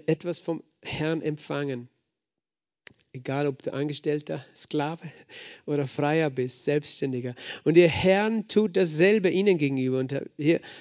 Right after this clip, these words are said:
dreht er nochmal die Medaille um und sagt, wenn du ein Arbeitgeber bist oder jemand, der in Verantwortung ist über andere Menschen,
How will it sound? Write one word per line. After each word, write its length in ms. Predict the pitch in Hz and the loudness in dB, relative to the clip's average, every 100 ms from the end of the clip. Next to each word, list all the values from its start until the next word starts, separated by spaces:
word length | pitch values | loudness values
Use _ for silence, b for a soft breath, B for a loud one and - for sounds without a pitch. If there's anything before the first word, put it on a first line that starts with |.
| B | B
dreht 220 | - 156 | 0 2
er 80 | 165 | 4
nochmal 340 | 165 175 185 185 | 2 2 0 0
die 100 | 185 | 0
Medaille 560 | 185 170 170 185 175 | 2 2 2 2 2
um 120 | 175 | 2
und 80 | 185 | 0
sagt, 220 | 160 156 | 0 0
wenn 120 | 151 160 | 0 2
du 80 | |
ein 120 | 160 143 | 2 2
Arbeitgeber 560 | 156 160 156 185 202 | 2 0 0 0 0
bist 220 | 170 156 156 | 0 -2 -2
oder 100 | 147 | 0
jemand, 340 | 156 156 139 | 0 -2 -2
der 140 | 151 | -4
in 200 | - 220 | -4 -4
Verantwortung 720 | 208 180 156 175 165 160 151 147 | -4 -4 -2 -2 -2 -2 0 -2
ist 300 | 143 - _ _ 139 _ | -4 -8 _ _ -20 _
über 300 | 196 226 185 | 0 2 2
andere 300 | 190 202 185 | 2 0 0
Menschen, 440 | 160 143 147 180 | 2 0 0 -4